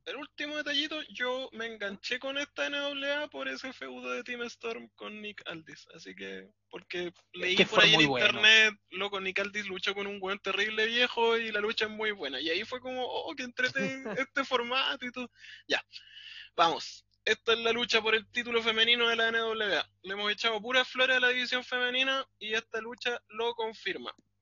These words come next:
Speaker 1: Camille, que como decimos viene invicta, forzuda y dispuesta a matar a todos los oponentes, acá peleaba por el título de Serena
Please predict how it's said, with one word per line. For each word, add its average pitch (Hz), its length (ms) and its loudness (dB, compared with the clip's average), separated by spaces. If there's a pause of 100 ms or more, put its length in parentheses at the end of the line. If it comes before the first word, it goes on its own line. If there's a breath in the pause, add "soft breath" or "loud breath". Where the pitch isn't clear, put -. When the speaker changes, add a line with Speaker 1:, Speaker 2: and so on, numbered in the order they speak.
(160)
Speaker 1:
Camille, 277 480 -2 (220)
que 220 80 -16
como 202 240 -6
decimos 226 420 -4
viene 214 220 2
invicta, 233 840 -2
forzuda 247 920 -4 (320)
y 208 180 -8
dispuesta 240 480 -8
a 240 40 -6
matar 226 260 -4
a 226 60 -4
todos 240 180 -2
los 262 180 2
oponentes, 285 760 -6
acá 233 360 -2
peleaba 240 460 -2
por 254 160 -2
el 277 180 -6
título 240 540 -8 (400)
de 254 280 0 (360)
Serena 220 1300 -6